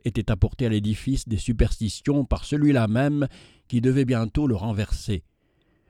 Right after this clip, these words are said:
Luther cherchait son salut en lui-même, en des pratiques et en des observances humaines. Il ignorait que le salut vient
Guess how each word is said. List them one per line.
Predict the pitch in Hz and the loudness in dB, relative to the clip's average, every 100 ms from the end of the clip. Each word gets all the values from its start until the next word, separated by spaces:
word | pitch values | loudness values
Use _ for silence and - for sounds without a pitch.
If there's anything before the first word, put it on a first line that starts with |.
| _ - | _ 2
Luther | 135 - 185 143 | 2 4 0 0
cherchait | - 127 - 147 | -4 -6 -4 -4
son | - 120 | -2 -4
salut | - 131 135 135 | 0 4 4 4
en | 123 | 2
lui-même, | 123 127 123 120 101 95 78 - _ _ - | 2 4 2 0 -2 -4 -8 -12 _ _ -4
en | 139 | 0
des | 123 | 2
pratiques | 120 127 135 139 139 - 104 87 | 0 -2 -4 -4 -4 -4 -4 -4
et | 113 117 | -2 -2
en | 117 | 0
des | 104 | 0
observances | 117 - 107 95 117 107 | 0 -2 -4 -2 -2 -2
humaines. | 92 110 123 127 101 85 78 - _ _ _ | -2 0 2 0 -2 -6 -8 -12 _ _ _
Il | 123 139 | 2 4
ignorait | 165 165 147 175 | 4 4 4 2
que | - | 2
le | 139 120 | 4 4
salut | - 120 117 127 135 | 2 0 2 4 2
vient | 110 110 117 | 2 0 0